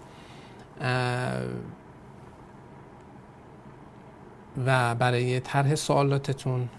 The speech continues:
می‌تونید از اپلیکیشن کمپارس استفاده بکنید. این کم-، اپلیکیشن رو هم می‌تونید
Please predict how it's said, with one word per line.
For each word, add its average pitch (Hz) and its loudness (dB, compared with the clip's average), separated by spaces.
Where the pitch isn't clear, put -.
می‌تونید 127 -2
از 113 -2
اپلیکیشن 117 -2
کمپارس 113 -2
استفاده 135 -2
بکنید. 135 -4
این 135 -8
کم-، 120 -6
اپلیکیشن 110 -4
رو 113 -4
هم 110 -4
می‌تونید 110 -8